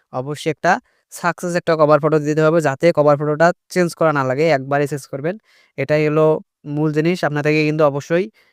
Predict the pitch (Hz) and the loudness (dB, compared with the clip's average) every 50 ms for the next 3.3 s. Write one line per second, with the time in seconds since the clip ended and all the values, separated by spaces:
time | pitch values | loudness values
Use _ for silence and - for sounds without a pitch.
0 | _ _ _ - 139 139 143 151 156 - 185 175 165 156 160 - 151 139 139 147 | _ _ _ -8 -6 -4 -4 -4 -4 -4 -4 -4 -4 -4 -6 -8 -8 -4 -4 -2
1 | 147 - 180 175 170 165 147 143 143 147 160 165 - - 180 180 180 170 156 156 | 0 0 0 -2 -2 -4 -4 -4 -4 -2 -4 -6 -4 -2 0 0 0 0 -2 0
2 | 165 165 165 165 165 165 160 - 151 139 135 147 143 147 160 160 165 160 156 147 | 0 2 4 4 6 6 4 4 2 0 0 -2 -2 0 -2 -2 -2 -2 -2 -4
3 | 151 160 165 156 156 156 | -4 -6 -4 -4 -2 -2